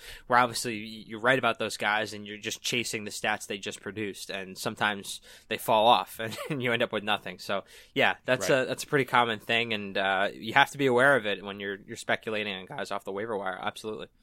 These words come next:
Speaker 2: Right, like, it's, you have to chase stats, but you also have to, you know, realize that it may not work out, basically. <laughs>
Speaker 1: Yeah, this was the thing with Whit Merrifield a few years ago. It was, you know, when he first came up and was hitting, it was like, "Whoa, you're just chasing stats if you're picking up Whit Merrifield." And then he stuck around. So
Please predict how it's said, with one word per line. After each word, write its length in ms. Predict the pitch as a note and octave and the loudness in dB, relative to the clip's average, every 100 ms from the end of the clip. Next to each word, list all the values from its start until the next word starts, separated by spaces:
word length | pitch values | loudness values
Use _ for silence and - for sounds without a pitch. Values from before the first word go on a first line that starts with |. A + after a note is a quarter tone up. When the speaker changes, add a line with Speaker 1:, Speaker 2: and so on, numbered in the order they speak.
| _ _ _ _ _ | _ _ _ _ _
Speaker 2:
Right, 200 | C3+ G2 | 4 4
like, 140 | B2+ A#2+ | 4 2
it's, 200 | A2+ - | 0 -4
you 320 | - B2+ B2+ A2 | -10 -6 -4 0
have 320 | A#2+ C3+ - | 4 2 2
to 80 | B2+ | -8
chase 400 | - B2+ - - | 0 0 0 2
stats, 400 | A#2+ A2+ - - | 4 4 2 -4
but 240 | - G2 - - | 0 0 -2 -12
you 240 | G2+ G2+ F#2 | -6 -2 0
also 440 | F2+ - F#2+ F2 | -2 -2 -2 -2
have 260 | F2 E2+ - | 0 -2 -2
to, 160 | F2+ - _ | -10 -10 _
you 120 | G2+ F2 | -6 -6
know, 80 | |
realize 400 | E2 F#2 D#2+ E2 | -2 -2 -2 -2
that 100 | F2 | -6
it 60 | D#2+ | -6
may 100 | E2 | -4
not 160 | D#2 D#2+ | -4 -6
work 180 | D2 | -4
out, 240 | E2 C#2 - | -2 -2 -2
basically. 500 | D#2+ - - C#2 F#2+ | -4 -4 -10 -10 -10
<laughs> 60 | - | -2
Speaker 1:
Yeah, 140 | G#3+ | 2
this 200 | D3+ E3 | 4 2
was 260 | B3+ G#3+ F#3 | 2 -2 -2
the 100 | F#3+ | -4
thing 220 | - F3+ | -2 0
with 120 | D3+ | 0
Whit 180 | C3 C#3+ | 2 0
Merrifield 460 | B2 D3 D#3+ A2+ G#2 | 4 4 4 0 -2
a 60 | |
few 160 | - G#2+ | -6 -6
years 260 | G2+ G2+ G#2 | -4 -4 -6
ago. 320 | G2 F#2+ G2 | -6 -4 -4
It 80 | G2 | -4
was, 420 | G2 G2 - - | -6 -8 -12 -14
you 200 | A2+ - | -18 -14
know, 60 | A2+ | -8
when 140 | A2+ | -6
he 80 | C3+ | -4
first 320 | - D3+ C3 | -4 -4 -4
came 220 | - B2+ B2 | -4 -2 0
up 160 | B2+ | 0
and 100 | A2+ | -4
was 120 | G2+ | -10
hitting, 280 | - F3 B2 | -4 -4 -2
it 80 | G#2 | -6
was 100 | G#2+ | -4
like, 100 | G#2+ | 0
"Whoa, 260 | B2 B2 A#2 | 2 4 2
you're 160 | A#2+ | 0
just 240 | A#2 A2+ - | -4 -8 -4
chasing 320 | A2+ G2+ G2+ | -4 -6 -8
stats 420 | - A#2+ G2+ - | -2 0 0 -4
if 100 | - | -12
you're 60 | G2+ | -12
picking 260 | A2 G#2 | -12 -10
up 120 | F#2 | -8
Whit 160 | G2+ F#2+ | -8 -6
Merrifield." 480 | A2 A#2 G2 D#2+ D#2+ | -4 -4 -6 -10 -10
And 100 | A2+ | -8
then 140 | B2 | -6
he 60 | A#2+ | -6
stuck 280 | - A#2 G2+ | -4 -4 -2
around. 380 | F#2 G#2+ F2+ | -4 -4 -6
So 260 | - A2+ | -6 -6